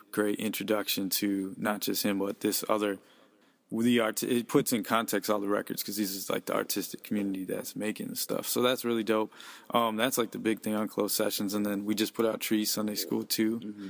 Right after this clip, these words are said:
Speaker 1: When Church Lets Out. And, um, we have a project with Show You Suck that we're gonna work on this summer, One Man Pizza Party four,
Speaker 2: Four.
Speaker 1: Slice After Death. And that's gonna be really cool. It's, like, gonna be kind of a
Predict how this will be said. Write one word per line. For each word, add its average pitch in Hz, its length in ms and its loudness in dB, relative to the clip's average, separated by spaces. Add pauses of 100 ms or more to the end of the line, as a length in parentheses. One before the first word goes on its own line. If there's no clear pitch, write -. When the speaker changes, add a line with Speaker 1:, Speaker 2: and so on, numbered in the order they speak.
(160)
Speaker 1:
When 104 160 0
Church 107 340 0
Lets 110 220 0
Out. 113 300 2 (520)
And, 107 380 0
um, 101 460 0 (420)
we 117 140 -2
have 107 200 0
a 104 60 -4
project 107 420 0
with - 120 -4
Show - 180 2
You 113 140 0
Suck 113 460 0
that - 340 -4
we're 117 140 -6
gonna 113 180 -4
work 110 240 0
on 110 160 0
this 107 140 -2
summer, 110 420 -2 (240)
One 104 240 0
Man 104 200 0
Pizza 104 300 -2
Party 101 600 -2 (320)
four, 113 540 -2 (320)
Speaker 2:
Four. 101 240 -6
Speaker 1:
Slice 110 440 0
After 110 280 -2
Death. 107 340 -4 (180)
And 113 160 0
that's 123 220 2
gonna 123 180 2
be 110 300 2
really 110 280 2
cool. 113 260 2
It's, 104 120 -2
like, 110 120 0
gonna 110 160 2
be 107 280 2 (300)
kind 143 120 2
of 120 100 2
a 110 180 0